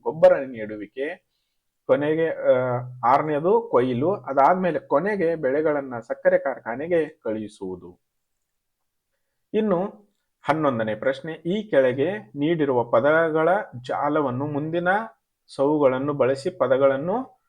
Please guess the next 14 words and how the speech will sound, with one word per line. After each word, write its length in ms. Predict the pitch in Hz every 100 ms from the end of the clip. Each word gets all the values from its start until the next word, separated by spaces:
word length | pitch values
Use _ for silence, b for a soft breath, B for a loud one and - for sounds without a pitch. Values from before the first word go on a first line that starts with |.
| _ _ _ -
ಸುತ್ತ 260 | 190 -
ವೃತ್ತಾಕಾರ 680 | 190 156 131 143 143 135 135
ಗೆಳೆಯರೆ, 840 | 123 117 117 113 104 95 - _ _ 131 - - 131
ಗೆರೆ 500 | 127 170 - - -
ಎಳೆಯಿರಿ. 520 | 120 117 110 92 80 _ _ _ -
ಮೊದಲನೆಯದನ್ನು 960 | 139 185 202 180 160 139 127 135 175 151
ಉದಾಹರಣೆಯಾಗಿ 760 | 143 120 127 123 113 120 170 156
ನೀಡಿದೆ. 500 | 120 110 98 90 - 110
ಮಳೆಗಾಲದಲ್ಲಿ 720 | 139 180 175 160 143 135 170
ಬಿತ್ತನೆ 440 | 143 135 - 139 139
ಮಾಡುವ 360 | 120 113 131
ಬೆಳೆ 240 | 151 113 101
ಖಾರಿಫ್. 680 | - - 107 101 - _ 123
ನೋಡಿ, 460 | 127 139 160 -